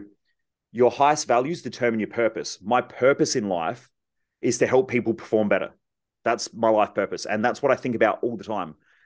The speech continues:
If I watch a movie, I'm thinking, right, w-, normally when I watch movies, they're based on true stories. Those true stories are normally, I'm looking at how they thinking, how they, how do they overcome obstacles? How do they overcome challenges? What are their values they're demonstrating?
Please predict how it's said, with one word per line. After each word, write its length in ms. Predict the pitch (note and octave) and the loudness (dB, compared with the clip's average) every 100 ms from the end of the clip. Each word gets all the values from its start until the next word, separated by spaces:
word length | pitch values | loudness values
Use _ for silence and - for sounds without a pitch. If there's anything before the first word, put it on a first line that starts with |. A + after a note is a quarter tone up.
| _ _ | _ _
If 180 | C#3 C#3+ | 0 6
I 60 | |
watch 260 | C3 C#3 - | 6 6 4
a 60 | C3 | 2
movie, 340 | D3 D#3 G2+ | 4 4 0
I'm 120 | G#2+ | -4
thinking, 480 | A2 C3 A#2 G2 F2 - _ _ | -4 -6 -4 -6 -8 -14 _ _
right, 280 | - A2+ G2+ - | 0 2 2 -2
w-, 180 | - G#2+ | -6 -4
normally 420 | A2+ A2 C#3 D3 | -2 2 4 4
when 140 | C#3 B2 | 4 4
I 40 | |
watch 240 | A#2+ A2+ A2+ | 4 2 2
movies, 440 | A2+ C3 F#3+ - _ | 0 0 -6 -8 _
they're 100 | G#2+ | -4
based 300 | G#2+ A2 A2+ | 0 0 0
on 80 | G#2 | -4
true 180 | - A2 | -4 -6
stories. 480 | - G2+ E2+ E2+ - _ _ _ _ - | -2 -2 -2 -6 -18 _ _ _ _ -2
Those 300 | A#2+ C3+ B2+ | 4 4 2
true 220 | - C3+ | -4 -4
stories 680 | - D3+ F3 A2 G2+ G#2 - _ _ _ - | -2 2 4 4 0 -6 -12 _ _ _ -4
are 160 | A2 | -2
normally, 400 | A#2 A#2+ B2+ B2 | 0 0 2 2
I'm 180 | A2+ B2+ | 2 2
looking 280 | C3 C3+ B2 | 0 -2 -6
at 60 | - | -4
how 220 | B2 C3+ | 0 2
they 140 | A#2+ | 2
thinking, 460 | A#2 D#3 D#3 G2 - _ _ _ _ | -2 -6 -10 -10 -16 _ _ _ _
how 140 | C3 C#3 | 0 2
they, 120 | C3+ | 2
how 140 | A2 | 0
do 80 | C#3 | 0
they 360 | D3 C#3+ B2+ A2+ _ - | 2 2 0 -6 _ 0
overcome 460 | C#3 C#3 - C3 | 2 2 -4 -4
obstacles? 440 | G#2+ A#2+ - E2 F#2 | -2 -4 -8 -14 -8
How 140 | B2 | -2
do 80 | A#2+ | 2
they 80 | C3 | 2
overcome 280 | B2+ C3+ B2 | 2 -2 -6
challenges? 440 | C#3 D3+ G#2+ E2+ | -4 -2 -4 -2
What 160 | G#2 B2 | 2 4
are 40 | |
their 120 | B2+ | 4
values 340 | B2+ C3 C#3+ A#2 | 2 2 0 -2
they're 100 | G#2+ | -2
demonstrating? 600 | G#2+ G#2+ - F#2 F2 | -2 -4 -6 -6 -6